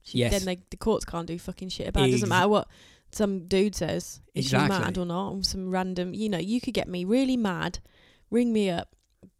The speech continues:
Speaker 1: record a fucking
Speaker 2: <laughs>
Speaker 1: conversation where I sound absolutely mad,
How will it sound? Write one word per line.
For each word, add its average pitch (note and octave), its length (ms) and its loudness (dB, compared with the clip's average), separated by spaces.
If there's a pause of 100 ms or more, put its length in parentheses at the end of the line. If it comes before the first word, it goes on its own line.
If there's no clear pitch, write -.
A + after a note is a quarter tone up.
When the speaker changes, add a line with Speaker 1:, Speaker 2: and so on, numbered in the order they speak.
Speaker 1:
record A3+ 440 2
a G3+ 80 2
fucking F#3+ 920 -4
Speaker 2:
<laughs> - 60 -20
Speaker 1:
conversation G3+ 680 0
where F#3 120 -2
I F3+ 60 0
sound F3+ 360 -4
absolutely G3 680 -2
mad, F#3+ 500 -4